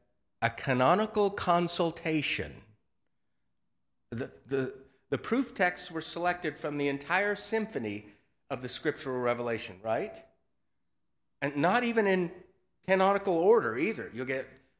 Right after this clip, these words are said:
Doctrine of the Word stuff from all over the canon. You get of God and of the Holy Trinity, and the f-, f-, uh, the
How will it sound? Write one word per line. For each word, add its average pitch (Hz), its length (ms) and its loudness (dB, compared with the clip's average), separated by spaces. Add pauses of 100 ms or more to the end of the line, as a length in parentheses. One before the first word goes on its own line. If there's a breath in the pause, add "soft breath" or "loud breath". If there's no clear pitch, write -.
Doctrine 165 340 4
of 156 60 0
the 151 80 0
Word 180 280 2
stuff 196 300 0
from 160 200 -2
all 214 240 6
over 220 240 8
the 170 100 0
canon. 180 480 -2 (720)
You 147 80 0
get 147 200 4
of 151 200 6
God 165 220 8
and 175 60 4
of 160 140 4
the 156 80 0
Holy 175 280 4
Trinity, 190 460 4
and 131 120 2
the 123 60 -2
f-, - 260 -12 (140)
f-, 160 120 -8
uh, 127 180 0
the 120 360 -6